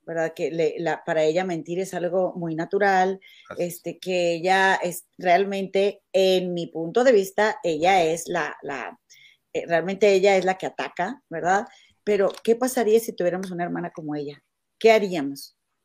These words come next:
Speaker 1: O sea, ha de ser
Speaker 2: Definitivamente.
Speaker 1: bien difícil, ¿no? También como que, porque imagínate, eh, por ejemplo, bueno, y lamento mucho la, la partida de tu madre, ¿no? Pero en el caso de,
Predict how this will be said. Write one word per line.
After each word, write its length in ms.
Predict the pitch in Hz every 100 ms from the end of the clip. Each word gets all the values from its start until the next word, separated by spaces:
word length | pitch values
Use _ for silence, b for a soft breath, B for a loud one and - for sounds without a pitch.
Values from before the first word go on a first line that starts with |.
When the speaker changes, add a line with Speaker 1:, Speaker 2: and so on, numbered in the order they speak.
| _ _ _
Speaker 1:
O 100 | -
sea, 0 |
ha 0 |
de 20 |
ser 160 | - 104
Speaker 2:
Definitivamente. 500 | 98 113 107 143 156
Speaker 1:
bien 180 | 269 262
difícil, 460 | 269 196 185 170
¿no? 260 | 160 170 208
También 340 | 185 160 165 165
como 220 | 175 160
que, 280 | 170 156 - B B _
porque 300 | 214 214 226
imagínate, 640 | 226 226 262 254 185 - _ _ _ _
eh, 200 | 226 208
por 160 | 202
ejemplo, 320 | 202 240 214 208
bueno, 180 | 208
y 40 | 190
lamento 340 | 190 190 196
mucho 240 | 208 202 220
la, 160 | 202
la 220 | 180 170 -
partida 300 | 165 170 185
de 80 | 190
tu 120 | 175
madre, 320 | 165 175 156
¿no? 160 | 160 165
Pero 140 | 170
en 80 | 165
el 100 | 165
caso 320 | - 202 262
de, 260 | 269 254 175